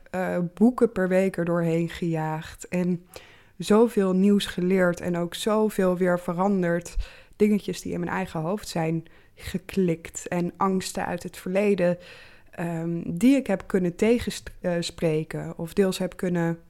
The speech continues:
ombuigen. Maar daarbij was ik vergeten dat ik een essentieel deel van mezelf, het menselijke deel eigenlijk, weer een stukje had verwaarloosd.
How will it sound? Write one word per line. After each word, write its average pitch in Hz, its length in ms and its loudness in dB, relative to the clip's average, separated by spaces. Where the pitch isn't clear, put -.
ombuigen. 180 880 2
Maar 214 220 8
daarbij 214 400 4
was 190 180 0
ik 190 100 -12
vergeten 208 520 -4
dat 175 160 -2
ik 175 100 -6
een 190 120 -4
essentieel 180 1000 -2
deel 190 340 4
van 175 200 -4
mezelf, 165 420 -2
het - 120 -14
menselijke 170 600 -2
deel 156 460 -2
eigenlijk, 165 640 -10
weer 180 360 0
een 185 100 -6
stukje 190 400 -2
had 175 220 -2
verwaarloosd. 170 920 -4